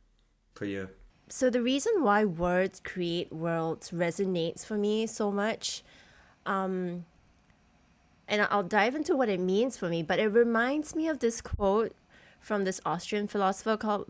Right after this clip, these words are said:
Speaker 2: Wittgenstein, where he talked about, I mean, he wrote, um, this essay, and this line is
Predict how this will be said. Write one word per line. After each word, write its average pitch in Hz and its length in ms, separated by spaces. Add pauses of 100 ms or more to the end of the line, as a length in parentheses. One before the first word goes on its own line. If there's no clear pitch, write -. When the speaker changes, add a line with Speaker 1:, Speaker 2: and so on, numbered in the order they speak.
Speaker 2:
Wittgenstein, 208 800 (340)
where 208 140
he 202 100
talked - 440
about, 196 580 (260)
I 170 40
mean, 180 100
he 202 140
wrote, 196 240 (720)
um, 175 580
this 160 200
essay, 160 320 (380)
and 170 680 (540)
this 180 240
line 208 560
is 208 180